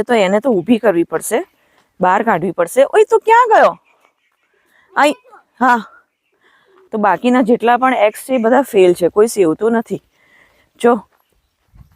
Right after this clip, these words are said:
મોરનું આગમન અમારી વાડીમાં almost બધે ગીરમાં થઈ ગયું છે. સરસ. આશા રાખું કે બધા ખેડૂતોને ખૂબ સરસ ફાલ આવે, કારણ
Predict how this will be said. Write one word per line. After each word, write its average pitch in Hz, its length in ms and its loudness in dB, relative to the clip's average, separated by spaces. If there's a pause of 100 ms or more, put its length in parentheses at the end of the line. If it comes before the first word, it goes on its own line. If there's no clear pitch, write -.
(280)
મોરનું 196 520 2
આગમન 165 340 -4 (1000)
અમારી 175 380 -2
વાડીમાં 185 460 -2 (720)
almost 208 460 0 (680)
બધે 180 420 0 (160)
ગીરમાં 185 420 -2 (120)
થઈ 175 200 -8
ગયું 156 280 -6
છે. 226 80 -8 (120)
સરસ. 202 320 0 (1080)
આશા 185 360 -2
રાખું 196 300 -2
કે 240 80 -2 (100)
બધા 208 640 -2
ખેડૂતોને 190 520 -2 (140)
ખૂબ 196 160 -4 (100)
સરસ 196 280 0 (100)
ફાલ 196 300 0
આવે, 214 180 -4 (1600)
કારણ 185 280 0